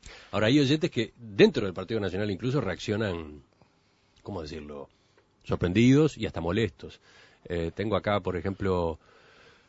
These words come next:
mensajes como el de Ana de Malvin que dice, "Vergüenza me da como Blanca. Se quiere teñir de colores de izquierda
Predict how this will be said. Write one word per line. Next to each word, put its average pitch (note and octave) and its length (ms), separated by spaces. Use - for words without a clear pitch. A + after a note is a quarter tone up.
mensajes G2+ 520
como F#2+ 240
el F2+ 80
de F#2 100
Ana A#2+ 140
de G2 60
Malvin G2 360
que A2 120
dice, C#3 540
"Vergüenza B2 480
me A#2 80
da C#3 140
como G#2+ 160
Blanca. G2 640
Se A2 160
quiere F3 260
teñir C3+ 680
de F#2+ 140
colores A2 380
de F2+ 60
izquierda D3+ 560